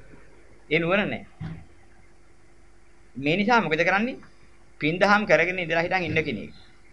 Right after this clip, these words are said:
සාමාන්‍ය දිවසක් ඇති කෙනෙක් දැක්කොත් එහෙම අපාගත වෙනවා. එයා නිගමනයකට බහිනවා මේ පින්වල විපාක නැහැ කිය. පව් කර කර හිටපු කෙනෙක් දිව්‍ය ලෝක යනවා දැක්කොත් එහෙම.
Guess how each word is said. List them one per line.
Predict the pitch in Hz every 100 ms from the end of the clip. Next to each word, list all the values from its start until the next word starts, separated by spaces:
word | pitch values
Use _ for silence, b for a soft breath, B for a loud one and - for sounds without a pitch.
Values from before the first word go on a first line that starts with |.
| - -
සාමාන්‍ය | - 131 156 185 202 196
දිවසක් | 143 151
ඇති | 175 180 175
කෙනෙක් | 180 185
දැක්කොත් | 135 - 170 175
එහෙම | 180
අපාගත | 123 139 147
වෙනවා. | 143 110 50 - - - - - - - - - - -
එයා | 143 190
නිගමනයකට | 180 143 175 190 185
බහිනවා | 143 151 196
මේ | 202 196
පින්වල | 151 160 185
විපාක | 185 156 143 123
නැහැ | 110 104
කිය. | - - - - - - - - - - - - - - - -
පව් | 156 196
කර | 220 226
කර | 226
හිටපු | 208 175 190
කෙනෙක් | 214 196
දිව්‍ය | 147 175
ලෝක | 190 196
යනවා | 202 202
දැක්කොත් | 185 160 127
එහෙම. | 107 104